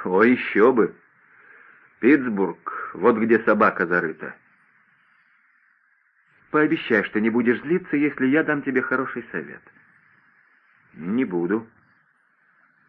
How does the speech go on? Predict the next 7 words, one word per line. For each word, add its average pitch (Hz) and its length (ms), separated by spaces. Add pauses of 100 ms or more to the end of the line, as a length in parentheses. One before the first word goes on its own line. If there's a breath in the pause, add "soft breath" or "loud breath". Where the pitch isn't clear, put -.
(160)
Ладно, 123 460
я 160 140
все 139 160
равно 92 200
скажу. 82 380 (1600 loud breath)
Эми 135 480
Холткорн 104 720